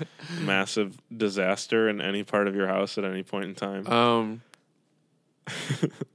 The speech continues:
Speaker 2: yes and no.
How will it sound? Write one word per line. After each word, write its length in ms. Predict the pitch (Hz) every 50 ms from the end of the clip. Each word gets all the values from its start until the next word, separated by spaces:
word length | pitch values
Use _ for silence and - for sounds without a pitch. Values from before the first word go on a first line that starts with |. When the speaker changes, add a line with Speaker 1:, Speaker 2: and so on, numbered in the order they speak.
| _ _ _ _ _ _ _ _ _ _ - - -
Speaker 2:
yes 560 | 113 113 117 120 131 151 175 190 - - -
and 340 | - - 123 123 113 110 110
no. 580 | 113 120 120 117 110 104 98 98 98 104 117